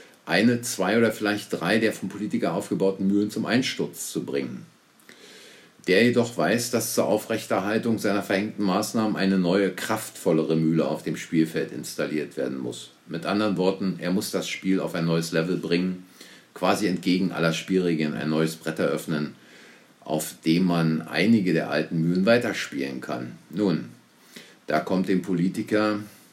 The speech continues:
und oder seinem Berater die Idee, zum Killer-Virus noch eine gefährlichere,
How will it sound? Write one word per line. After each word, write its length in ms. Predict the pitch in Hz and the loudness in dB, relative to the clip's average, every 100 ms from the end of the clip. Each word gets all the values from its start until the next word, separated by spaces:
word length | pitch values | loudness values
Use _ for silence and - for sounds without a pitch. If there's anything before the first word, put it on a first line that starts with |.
| - - _ - | -20 -20 _ -2
und 560 | 82 107 117 - - - - | 0 2 0 -4 -12 -16 -6
oder 400 | 78 87 95 90 | -2 2 2 0
seinem 400 | 78 80 82 80 | 0 0 0 0
Berater 540 | 76 67 73 92 104 | -2 -4 -2 -2 -2
die 200 | 85 80 | -2 -2
Idee, 460 | 76 80 78 85 85 - _ _ _ _ _ | -2 2 4 4 0 -8 _ _ _ _ _
zum 260 | - 64 58 - | -8 -6 -6 -12
Killer-Virus 1040 | - 85 95 85 85 80 76 73 - - - | -4 0 0 2 0 2 0 -2 -8 -12 -10
noch 320 | 73 - - | -10 -10 -12
eine 520 | - 71 73 69 69 - - | -10 -8 -6 -6 -8 -12 -18
gefährlichere, 1160 | - - - - 85 90 - - 64 62 65 - | -14 -14 -10 -4 -2 -2 -4 -8 -8 -8 -8 -10